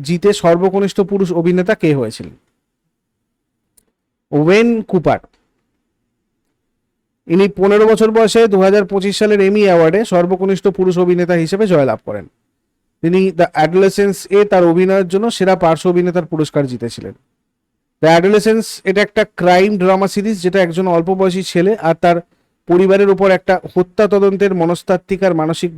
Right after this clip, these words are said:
প্রভাব অন্বেষণ করে। তারপরে কোন হিন্দি চলচ্চিত্রটি দু হাজার ছাব্বিশ একাডেমি অ্যাওয়ার্ডের সেরা আন্তর্জাতিক ফিচার বিভাগে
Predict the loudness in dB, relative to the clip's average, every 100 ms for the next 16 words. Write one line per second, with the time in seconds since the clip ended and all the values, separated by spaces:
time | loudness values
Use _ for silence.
0 | -4 -2 0 0 -2 -4 -8 -12 -12 -16
1 | _ _ _ _ _ _ _ _ -2 0
2 | 0 0 0 0 -2 -6 -2 0 0 0
3 | 0 2 2 2 -2 -4 -2 -2 -2 -2
4 | 0 0 2 0 0 -2 -2 -4 -6 -4
5 | -2 0 0 0 2 2 2 0 -4 -2
6 | 0 2 0 -2 -4 -6 -8 -6 -4 0
7 | 0 0 0 2 0